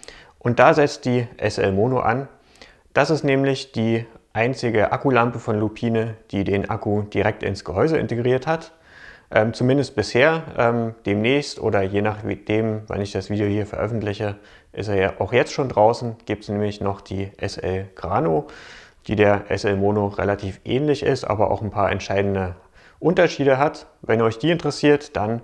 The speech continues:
schreibt's gerne mal in die Kommentare. Vielleicht teste ich die dann auch noch mal. Abgeleitet ist die S L Mono hier quasi von der S L Nano.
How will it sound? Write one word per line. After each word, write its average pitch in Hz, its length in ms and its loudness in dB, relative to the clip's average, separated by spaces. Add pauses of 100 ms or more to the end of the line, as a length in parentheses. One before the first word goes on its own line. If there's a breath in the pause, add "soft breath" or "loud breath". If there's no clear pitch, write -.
(320 soft breath)
schreibt's - 340 -2
gerne 107 280 -2
mal 101 220 -2
in 104 220 -4
die 101 160 0
Kommentare. 101 680 -2 (120)
Vielleicht 92 320 -8
teste - 280 -10
ich 92 100 -12
die 95 100 -2
dann 95 160 -4
auch 123 140 -6
noch 123 160 -4
mal. 117 260 -2 (380 loud breath)
Abgeleitet 147 680 4
ist - 260 -6
die 113 320 0
S 101 200 0
L 98 140 0
Mono 120 300 2
hier 123 420 2
quasi 101 360 0
von 98 240 0
der 95 260 0
S 101 140 -4
L 90 160 -2
Nano. 170 480 -2